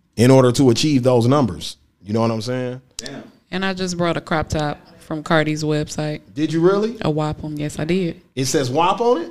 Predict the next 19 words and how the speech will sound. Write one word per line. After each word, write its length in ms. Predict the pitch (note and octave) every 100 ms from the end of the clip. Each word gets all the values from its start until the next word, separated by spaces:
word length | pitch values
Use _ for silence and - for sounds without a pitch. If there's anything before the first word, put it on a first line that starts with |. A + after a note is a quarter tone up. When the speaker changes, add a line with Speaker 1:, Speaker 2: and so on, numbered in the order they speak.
| - -
Speaker 3:
Yep, 240 | D#3+ -
and 140 | D#3
got 160 | C#3+ D3
their 120 | C#3+
picture 360 | D3 E3+ - D#3
on 100 | D#3
the 60 |
front. 220 | D#3+ F3 - - _
Speaker 1:
Wow. 800 | A2 D3+ C#4+ F#4 D4 G2+ C2 -
So 160 | - C#3
they're 140 | D#3+
selling 360 | G3+ G3 D#3+ C3
merch 380 | E3+ A3 - -
too. 460 | A#3+ A#3 F2+ C#2+ - -
Jeesh. 580 | G#2 A#3+ E3 - - -
Speaker 2:
So 140 | B2
Megan 340 | A2 C3+ D3 A#2+
says, 440 | A#2 G#2 G2+ A#2
uh, 340 | G#2+ G#2 G2+